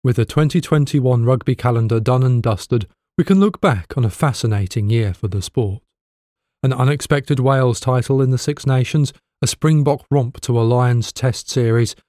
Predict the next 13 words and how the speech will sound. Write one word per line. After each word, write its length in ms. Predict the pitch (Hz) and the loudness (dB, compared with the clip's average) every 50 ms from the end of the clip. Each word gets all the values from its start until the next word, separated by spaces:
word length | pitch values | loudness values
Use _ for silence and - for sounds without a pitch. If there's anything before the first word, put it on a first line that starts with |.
| _ - | _ -4
and 100 | 131 107 | -2 0
Rugby 320 | 113 131 127 - - 143 | 2 0 0 0 0 -2
Championship 760 | - - - 139 131 117 - 113 107 107 98 - 123 - _ | -2 0 0 0 0 0 -2 -2 -2 -2 -2 -4 -6 -8 _
triumph, 580 | - - 131 120 110 101 98 101 135 - - - _ _ _ _ _ _ | -6 -4 -2 -2 -2 -2 -4 -6 -8 -10 -10 -16 _ _ _ _ _ _
and 140 | - 143 113 | -2 -2 0
the 180 | 110 107 120 139 | 0 0 0 0
All 260 | 151 135 135 139 127 | 2 2 2 2 2
Blacks 380 | 110 120 107 107 123 - - - - | 0 -2 -2 -4 -6 -10 -14 -14 -8
suffering 560 | - - 135 101 - - 117 110 104 95 90 | -4 -2 -2 -2 -2 -2 -2 -2 -2 -4 -4
two 200 | - - 131 113 | -4 -2 -2 0
Northern 360 | 104 107 110 107 101 - 107 | 0 0 0 -2 -2 -2 -4
Hemisphere 580 | 98 - 123 113 107 101 - - - 110 104 101 | -2 -2 0 0 0 -2 -4 -4 -4 -4 -4 -4
defeats. 600 | - 95 - - 127 117 - _ - - - _ | -6 -6 -6 -6 -6 -6 -8 _ -20 -20 -20 _